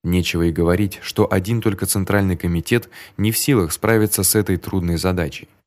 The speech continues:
Товарищам из местных организаций следует помнить, что без их систематической поддержки с мест Центральный комитет неминуемо превратится в пустое место,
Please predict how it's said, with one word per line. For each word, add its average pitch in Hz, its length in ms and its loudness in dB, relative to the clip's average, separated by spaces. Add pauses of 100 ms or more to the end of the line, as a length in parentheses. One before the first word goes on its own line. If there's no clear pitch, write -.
(260)
Товарищам 107 540 2
из 98 180 0
местных 101 380 0
организаций 92 760 0 (240)
следует 120 500 2
помнить, 90 540 -2
что - 240 -2
без 101 300 2
их 113 160 -2
систематической 95 840 -2
поддержки 87 600 -2
с - 100 -4
мест 110 340 -2 (220)
Центральный 107 500 2
комитет 92 560 0
неминуемо 110 680 2
превратится 85 680 -2
в - 80 -8
пустое 95 460 0
место, 87 420 -2